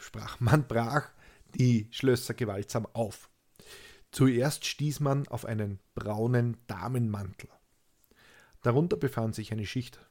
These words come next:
aus braunem Packpapier und altem Zeitungspapier. Unter dem Papier lag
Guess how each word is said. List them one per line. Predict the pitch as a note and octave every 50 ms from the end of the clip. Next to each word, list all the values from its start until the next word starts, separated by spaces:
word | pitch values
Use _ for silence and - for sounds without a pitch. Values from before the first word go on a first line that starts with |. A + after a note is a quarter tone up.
| _ _ _
aus | A2+ G#2+ -
braunem | - - G#2 G#2+ G#2+ G#2+ G#2+ G#2+ G#2 - - _ _ _
Packpapier | - - - - - - E3 - - - D#3+ D#3+ D#3+ D#3+ D#3 -
und | A#2+ A#2+ B2 B2 - -
altem | - G#2 G2 - - A#2 A2+ - _
Zeitungspapier. | - - A2+ - - A2+ - - - A2 - - - - - _ _ _ _ _ _ _ _ _ _ _ _ _ _ _ _ - _ _ _ _ _
Unter | - F#3+ - F3 D#3+ D3
dem | B2 B2 A#2+ A#2
Papier | - A2 A2+ - - - - B2+ B2+ D3+ E3+ F3+ F3
lag | D#3+ D3 B2 A2+ A2+ A#2 A#2+ -